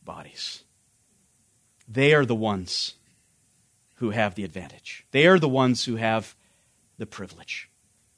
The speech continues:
Now, pulling that all in, into view here, as we draw some implications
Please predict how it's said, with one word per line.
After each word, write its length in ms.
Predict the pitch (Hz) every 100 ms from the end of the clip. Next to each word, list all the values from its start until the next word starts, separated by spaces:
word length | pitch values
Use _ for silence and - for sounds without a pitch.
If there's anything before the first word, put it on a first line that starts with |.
| _ _ _ -
Now, 120 | 143
pulling 420 | - 190 226 233
that 240 | 196 185
all 420 | 170 170 170 147 - _ _ _ -
in, 220 | 175 160
into 500 | 170 160 - 156 139
view 320 | 120 156 147
here, 460 | 131 131 107 104 98 _ _ -
as 180 | 127 147
we 80 |
draw 300 | 156 151 165
some 200 | 185 170
implications 840 | 151 156 156 151 139 - 123 -